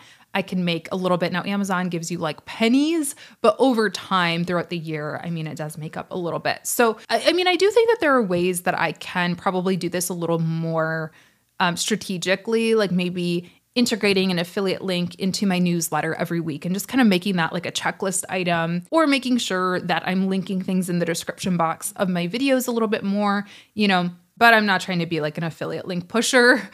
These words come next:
<laughs> by any means. So it just kind of comes up when, when it feels natural, when somebody asks me for a recommendation. If I have one,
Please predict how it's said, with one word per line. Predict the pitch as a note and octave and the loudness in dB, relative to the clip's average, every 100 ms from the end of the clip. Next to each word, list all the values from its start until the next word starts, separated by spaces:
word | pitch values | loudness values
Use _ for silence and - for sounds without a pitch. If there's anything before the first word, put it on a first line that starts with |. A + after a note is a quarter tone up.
| G4+ | -2
<laughs> | F4 - | -2 2
by | A#3+ | 2
any | G#3+ G3+ G3 | 4 2 2
means. | F3+ F3 F3 F3 | 0 2 2 2
So | G3 | 0
it | - G3+ | 0 0
just | A3+ - | -2 0
kind | A3+ G3+ | 0 0
of | - | -2
comes | - F#3+ F3 | -4 -2 2
up | E3 - _ | 0 0 _
when, | - F#3+ G#3+ G3+ C#3 | -6 0 0 0 0
when | G#3+ | 0
it | G3 | 0
feels | - G#3 F#3 | -2 -2 0
natural, | F3 E3+ - F#3 F3+ | 0 -2 -4 -2 -2
when | F3 D#3+ | -2 -8
somebody | F#3 F#3 | -8 -4
asks | - F3+ - | 0 0 0
me | F#3+ F3 | -4 -4
for | E3+ | -4
a | |
recommendation. | E3 D3 F#3 E3+ E3 - F3 E3+ E3 _ | -4 -4 -4 -4 -4 -4 -4 -6 -8 _
If | F#3 F#3 | -10 -4
I | |
have | A#3 B3 A#3+ | 0 2 2
one, | A#3+ | 0